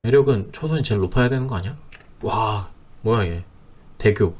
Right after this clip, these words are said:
대교 이점사공. 이런 오성에는 비할 바 안 되지만, 그래도 A급이면, 이 정도면 솔직히 우리가 뭐 오성이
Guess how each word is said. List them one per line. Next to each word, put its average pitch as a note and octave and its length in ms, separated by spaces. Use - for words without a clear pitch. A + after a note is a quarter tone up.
대교 A2+ 240
이점사공. G2 720
이런 G#2+ 240
오성에는 C3+ 920
비할 - 260
바 - 120
안 F#2+ 80
되지만, G#2 440
그래도 F2 560
A급이면, F#2 600
이 A2 100
정도면 G2 520
솔직히 C#3 400
우리가 G#2+ 580
뭐 - 160
오성이 A2 680